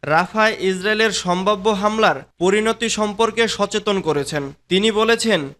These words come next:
ইসরায়েল যদি রাফা শহরে আক্রমণ করে, তাহলে ফিলিস্তিনি জনগণের ইতিহাসে সবচেয়ে বড় বিপর্যয় ঘটবে।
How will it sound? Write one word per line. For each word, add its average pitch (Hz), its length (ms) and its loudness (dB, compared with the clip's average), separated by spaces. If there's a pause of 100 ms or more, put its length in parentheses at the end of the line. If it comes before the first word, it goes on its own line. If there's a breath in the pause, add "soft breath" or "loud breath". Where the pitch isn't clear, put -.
(160)
ইসরায়েল 190 460 2
যদি 196 300 0 (320)
রাফা 175 360 0
শহরে 220 480 0
আক্রমণ 214 540 0
করে, 208 260 0 (220)
তাহলে 208 380 2
ফিলিস্তিনি 208 640 -2
জনগণের 208 560 2
ইতিহাসে 220 580 0 (320)
সবচেয়ে 190 540 0
বড় 226 180 4
বিপর্যয় 190 560 0
ঘটবে। 143 380 -2